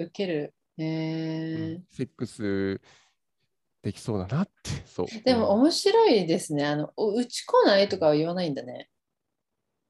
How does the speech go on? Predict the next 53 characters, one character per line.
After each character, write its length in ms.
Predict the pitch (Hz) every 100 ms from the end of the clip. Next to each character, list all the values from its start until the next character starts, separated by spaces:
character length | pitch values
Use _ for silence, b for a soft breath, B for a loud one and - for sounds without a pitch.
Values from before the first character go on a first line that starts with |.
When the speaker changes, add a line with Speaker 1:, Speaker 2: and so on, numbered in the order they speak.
| _ _ _ _ -
Speaker 2:
う 60 |
ん。 20 |
Speaker 1:
「う 20 | 185
ち 120 | 220
で 80 | 214
お 160 | 196
茶 160 | 226 226
し 140 | -
て 180 | - 226
い 120 | 220
く？」 120 | - 247
Speaker 2:
言 140 | 254
わ 40 |
な 60 | 226
い。 40 |
Speaker 1:
み 60 | 156
た 140 | 120
い 100 | 120
な。 80 | 113 - _ _ _ _ _ _ _ _ _ _ _ _ _ _
Speaker 2:
言 160 | 104 101
わ 200 | 101 98
な 200 | 98 95
い 60 | 95
な。 540 | 95 92 87 85 107 -
う 60 |
ん、 280 | 107 101 90
言 100 | 98
わ 120 | 101
な 200 | 98 92
い。 100 | 90 - _ _ _ _ _ _ _ _ -
Speaker 1:
な 140 | 180
ん 60 | 160
で 80 |
言 100 | 127
わ 40 | 123
な 160 | 123
い 40 | 113
の？ 240 | 110 156 _
家 200 | 170 196
嫌 180 | 185 170
な 160 | 151 113
の？ 180 | - 156 _ _ _ _ _ _ _ _ -
Speaker 2:
家 160 | 107
散 200 | - -
ら 80 | 98
か 60 | 104
っ 40 |
て 120 | 104
る 60 | 101
か 80 | -
ら、 60 |
今。 200 | - - _ _ -
Speaker 1:
そ 260 | - -